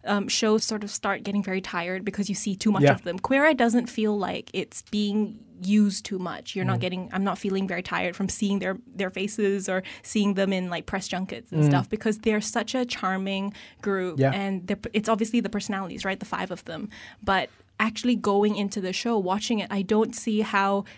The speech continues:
Speaker 1: it's not gonna get tired so quick
Speaker 2: Mm.
Speaker 1: because it's so full on. The whole show, I mean, you know, you go into someone's life, you, they,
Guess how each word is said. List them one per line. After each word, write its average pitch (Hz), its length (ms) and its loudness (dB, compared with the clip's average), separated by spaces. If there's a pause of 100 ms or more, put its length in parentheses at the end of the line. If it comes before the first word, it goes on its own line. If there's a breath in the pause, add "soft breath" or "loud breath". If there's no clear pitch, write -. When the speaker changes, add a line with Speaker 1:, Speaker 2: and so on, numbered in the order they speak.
(100)
Speaker 1:
it's 214 280 0
not 208 180 0
gonna 208 220 6
get 190 200 -4
tired 190 560 -2
so 208 380 2
quick - 560 -6
Speaker 2:
Mm. 147 220 8
Speaker 1:
because 220 300 4
it's - 160 -2
so 240 280 6
full 208 280 0
on. 190 360 -2 (360 soft breath)
The 214 100 2
whole 240 200 6
show, 220 300 0
I 208 60 -2
mean, 208 340 -2
you 208 120 -2
know, 202 120 -2
you 190 260 -4 (220 loud breath)
go 202 160 2
into 214 160 2
someone's 208 380 0
life, 196 400 -2
you, 180 200 -8
they, 190 440 0